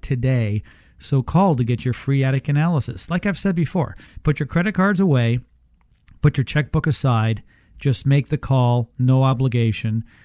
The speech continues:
right here in Panama City, eight five zero, seven five seven, twenty-eight thirty-eight.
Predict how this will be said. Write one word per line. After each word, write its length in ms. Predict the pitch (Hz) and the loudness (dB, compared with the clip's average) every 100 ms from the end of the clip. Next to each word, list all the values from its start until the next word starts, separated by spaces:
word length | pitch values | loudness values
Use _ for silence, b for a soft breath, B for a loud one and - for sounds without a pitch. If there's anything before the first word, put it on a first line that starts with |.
| b | b
right 240 | 120 139 139 | 0 0 0
here 240 | 151 139 | 0 2
in 80 | 113 | 2
Panama 420 | 131 127 123 117 | 2 2 2 2
City, 480 | 113 - 110 104 101 b b b - | 0 0 0 -2 -4 b b b 0
eight 180 | 156 | 0
five 300 | - 156 147 | 0 0 0
zero, 440 | 117 131 120 120 117 - | 2 0 2 0 -2 -8
seven 440 | - - 156 151 | -8 -2 0 0
five 300 | 143 143 135 | 0 0 -2
seven, 400 | 113 131 113 113 | -2 -2 -2 -2
twenty-eight 580 | 113 - 139 135 123 120 | -4 -2 0 2 0 -2
thirty-eight. 600 | - 120 113 113 113 117 | -2 0 2 2 0 -2